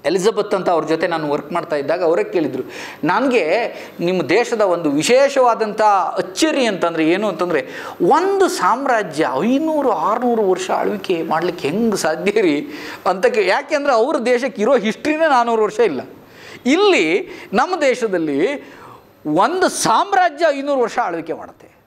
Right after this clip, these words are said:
ಒಂದೇ ಒಂದು ಸಾಮ್ರಾಜ್ಯ ಅಷ್ಟು ವರ್ಷ ಆಳ್ವಿಕೆ ಮಾಡುತ್ತೆ. ಇದು ಭಾರತ.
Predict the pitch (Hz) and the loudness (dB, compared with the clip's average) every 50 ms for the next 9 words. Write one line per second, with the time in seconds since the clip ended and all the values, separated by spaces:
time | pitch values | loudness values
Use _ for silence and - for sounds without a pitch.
0 | _ _ - 147 180 202 262 294 320 320 302 262 208 143 - 156 139 127 120 104 | _ _ -10 -6 -4 0 2 2 2 2 2 0 -6 -6 -6 -6 -6 -8 -8 -12
1 | 104 104 - - - - _ _ _ - - 196 - - _ - 175 160 - - | -14 -16 -20 -20 -20 -20 _ _ _ -6 -6 -6 -6 -6 _ -2 -2 -2 0 0
2 | 226 185 151 139 135 - - 127 113 110 107 110 - - 151 - - - - - | -2 -2 -2 -4 -6 -8 -8 -10 -8 -8 -12 -12 -14 -16 -20 -20 -20 -20 -18 -18
3 | - - - - 254 320 359 349 240 156 135 143 135 131 117 110 - - | -18 -14 -6 -2 0 2 2 2 0 0 -2 -2 -2 -2 -4 -6 -6 -8